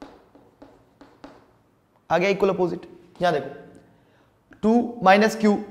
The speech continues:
equal opposite, Minus कॉमन ले लो, एक corner पकड़ लो, घूमना start करो, ऐसे घूमो, ये ऐसे घूमने,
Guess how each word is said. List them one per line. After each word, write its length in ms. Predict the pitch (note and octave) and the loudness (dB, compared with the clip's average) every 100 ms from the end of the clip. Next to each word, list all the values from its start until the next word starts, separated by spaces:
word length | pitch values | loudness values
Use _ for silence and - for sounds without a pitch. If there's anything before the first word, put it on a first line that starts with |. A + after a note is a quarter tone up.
| - - - - | -18 -20 -8 -4
equal 260 | G#3+ A#3+ | 2 6
opposite, 460 | G3 D3+ C#3+ C3+ - - - - - _ _ _ - - | 6 4 0 -2 -8 -16 -20 -20 -20 _ _ _ -20 -10
Minus 300 | E3 F#3 G#3 | -4 -2 -2
कॉमन 220 | G#3 F#3 D#3+ | -2 -2 0
ले 120 | C3 | -4
लो, 120 | B2 - - - - - _ - - - - - _ _ _ _ _ _ G3+ | -8 -12 -18 -18 -20 -20 _ -20 -20 -20 -20 -20 _ _ _ _ _ _ 2
एक 240 | G3+ G#3 | 2 6
corner 280 | F#3+ F3 F3 | 6 6 2
पकड़ 260 | D#3+ C3+ B2+ | 0 -2 -4
लो, 140 | A#2+ - - - - - - _ _ _ _ - | -6 -12 -20 -20 -20 -20 -20 _ _ _ _ -4
घूमना 320 | D3+ F#3 F3+ | 2 2 0
start 280 | F3 - B2+ | -4 -10 -12
करो, 180 | B2+ - - - _ _ _ _ _ _ - | -12 -16 -20 -20 _ _ _ _ _ _ -2
ऐसे 220 | F3 E3 | 0 0
घूमो, 200 | C3 B2 - - - F#3 | -4 -6 -10 -18 -4 2
ये 60 | |
ऐसे 180 | F#3 F3 | 4 4
घूमने, 240 | D3 B2+ | 2 -2